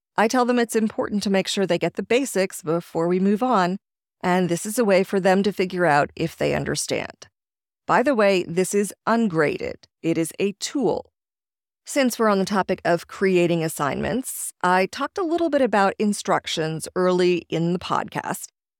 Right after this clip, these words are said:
And since we're back to this area now, I'm going to add a few more details. Students, like all of us, I think, know the tasks we're being set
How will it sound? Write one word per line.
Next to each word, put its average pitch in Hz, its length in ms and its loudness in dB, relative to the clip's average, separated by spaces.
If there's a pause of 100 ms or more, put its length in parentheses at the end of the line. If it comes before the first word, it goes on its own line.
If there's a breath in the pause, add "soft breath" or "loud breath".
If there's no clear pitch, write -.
(100)
And 190 220 2
since 196 240 -2
we're 202 80 2
back 208 220 4
to 262 100 0
this 233 220 -2
area 202 260 2
now, 170 340 2
I'm 175 140 -2
going 175 140 -2
to 170 120 -2
add 143 200 -2
a 156 40 -2
few - 200 -10
more 147 200 -6
details. - 920 -12
Students, 285 720 -4
like 180 320 -2
all 185 160 0
of 135 80 -4
us, - 160 -8
I - 80 -10
think, - 320 -12 (380)
know 208 340 4
the 294 80 -4
tasks - 560 -4
we're 208 80 -2
being 170 320 -2
set - 380 -2